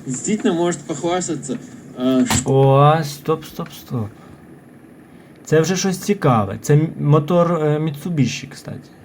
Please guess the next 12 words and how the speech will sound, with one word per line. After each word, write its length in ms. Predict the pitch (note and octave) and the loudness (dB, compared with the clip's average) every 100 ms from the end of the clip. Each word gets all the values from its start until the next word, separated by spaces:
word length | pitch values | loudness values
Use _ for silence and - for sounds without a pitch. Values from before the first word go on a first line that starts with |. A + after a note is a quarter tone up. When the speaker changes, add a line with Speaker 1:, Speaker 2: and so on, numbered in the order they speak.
| - - - - - | -20 -20 -20 -16 -2
Speaker 2:
Якщо, 640 | C#3 C#3+ - F#3 D#3 A2 - - - | 0 0 2 4 4 2 -4 -18 -6
якщо 800 | C#3+ D#3 C#3+ - D3+ C#3 B2 - - - - - - | 0 2 0 4 6 6 4 0 -10 -20 -20 -20 -8
вони 240 | C3 C3 B2+ | 0 2 2
правильно 380 | D3+ C#3 B2 A#2+ | 4 4 2 -2
говорять 420 | A#2+ D#3 G#3 B2 | -2 2 2 0
все, 140 | - - | -4 -12
туди 240 | - A#2 | -10 -8
не 80 | A#2+ | -6
піздять. 420 | A#2 A#2+ A2+ G#2+ - - - - - - - | -2 -2 -2 -4 -8 -16 -20 -20 -20 -20 -12
От. 160 | G#2 G2 - - - - - B2+ | -10 -10 -14 -20 -20 -20 -10 0
Ну, 400 | B2 D3 A3+ - - - - - | 4 6 4 2 -16 -20 -20 -20
хз, 300 | - G3 G#3+ | -4 2 2